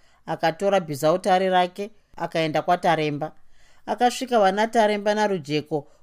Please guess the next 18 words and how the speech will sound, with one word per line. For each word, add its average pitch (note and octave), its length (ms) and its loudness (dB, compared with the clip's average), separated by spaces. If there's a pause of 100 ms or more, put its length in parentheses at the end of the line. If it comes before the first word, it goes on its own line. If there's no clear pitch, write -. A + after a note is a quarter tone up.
vari F#3+ 220 2
pakati G#3 640 2
pokutaura F3+ 640 0
nyaya D#3+ 300 0
dzavo, D3+ 540 -2 (200)
akati, D#3+ 520 -4 (340)
"Gogogoi?" C4 800 2 (580)
Taremba F#3+ 380 0
akati, D3+ 360 -2
"Ndiani?" F#3 600 -2 (580)
"Ndini D#4 360 -2
Antonio." B3 580 2 (680)
Taremba G3+ 440 2
akambonyarara F#3 920 2
akazoti, C#3+ 560 -6
"Pinda B3 400 0
zvako, F#3 360 2
shamwari." G#3 440 0